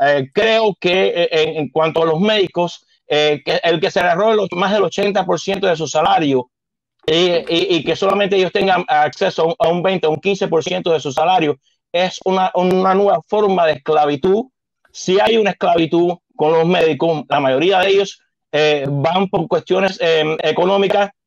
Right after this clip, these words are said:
muchos de ellos van coaccionados porque si no, de no ir, pierden sus trabajos. Y, eh, básicamente, eh, el, eh, Cuba, eh,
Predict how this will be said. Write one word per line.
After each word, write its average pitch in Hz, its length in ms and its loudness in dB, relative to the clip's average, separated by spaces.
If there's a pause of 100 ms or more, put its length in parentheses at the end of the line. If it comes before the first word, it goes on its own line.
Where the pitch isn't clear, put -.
(140)
muchos 196 580 0
de 208 100 4
ellos 196 240 2
van 196 300 -2
coaccionados 170 840 0
porque 160 260 -4
si 151 180 -4
no, 165 180 0
de 147 160 0
no 175 160 2
ir, 214 260 0 (800)
pierden 180 320 0
sus 185 160 -2
trabajos. 180 520 2 (640)
Y, 202 180 2 (160)
eh, 165 300 2
básicamente, 175 1000 0 (240)
eh, 147 640 0
el, 151 720 2
eh, 147 460 0
Cuba, 180 580 2
eh, 151 260 0